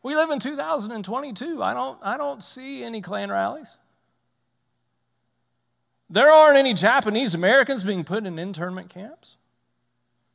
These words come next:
We don't have migrant workers coming from Central and South America who are being lynched, right? Like, why are we making such a big deal? All that stuff's in the past." Time being distorted.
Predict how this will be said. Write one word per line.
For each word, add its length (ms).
We 100
don't 160
have 140
migrant 380
workers 300
coming 220
from 160
Central 300
and 80
South 220
America 360
who 80
are 80
being 240
lynched, 320
right? 260
Like, 180
why 100
are 100
we 80
making 280
such 180
a 40
big 160
deal? 160
All 200
that 100
stuff's 260
in 60
the 80
past." 580
Time 460
being 140
distorted. 440